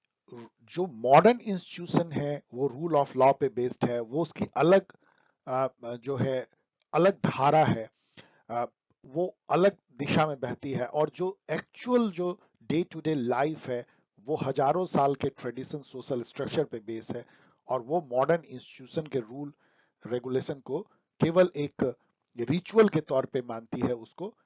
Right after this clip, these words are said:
in toto फॉलो नहीं करती और formalism पैदा होती है। You show me your face, I show you the rule। तो ये जो prismatic society जिसको वो कहते हैं,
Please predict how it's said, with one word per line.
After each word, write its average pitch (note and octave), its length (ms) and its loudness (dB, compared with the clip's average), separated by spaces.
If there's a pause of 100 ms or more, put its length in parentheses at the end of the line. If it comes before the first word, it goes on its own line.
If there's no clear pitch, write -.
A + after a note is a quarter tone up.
(220)
in E3 200 -12
toto A#2+ 200 -12
फॉलो A2+ 280 -8
नहीं A2 160 -18
करती G#2+ 300 -6
और D3+ 140 -6
formalism A2+ 500 -8
पैदा G#2 500 -14
होती F#2+ 380 -10
है। A2+ 80 -16
You C#3+ 140 -10
show C3 260 -8
me B2+ 180 -12
your A#2+ 100 -6
face, D3+ 320 0
I A2+ 180 -2
show G#2+ 220 -14
you G#2 140 -14
the G2 140 -16
rule। - 320 -20 (680)
तो - 200 -6 (360)
ये C#3 200 6 (160)
जो A#2 100 -2
prismatic D3 520 6
society A2 460 -8
जिसको G#2 300 -14
वो F2 200 -16
कहते - 320 -12
हैं, - 60 -20